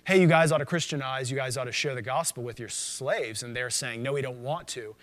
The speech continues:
and here's why." And so he's answering their objections. So one objection is the time to be allowed for instructing them would be an abatement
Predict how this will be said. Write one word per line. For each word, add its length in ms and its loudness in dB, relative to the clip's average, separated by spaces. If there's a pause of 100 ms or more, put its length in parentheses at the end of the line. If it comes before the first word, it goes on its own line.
(160)
and 120 -6
here's 280 0
why." 280 2
And 100 -4
so 120 -4
he's 180 -4
answering 480 0
their 140 -2
objections. 580 -2 (1400)
So 220 10
one 220 10
objection 460 8
is 160 6
the 100 4
time 520 2 (100)
to 100 4
be 120 8
allowed 420 6
for 140 2
instructing 560 4
them 200 0
would 120 2
be 140 2
an 60 -4
abatement 600 -2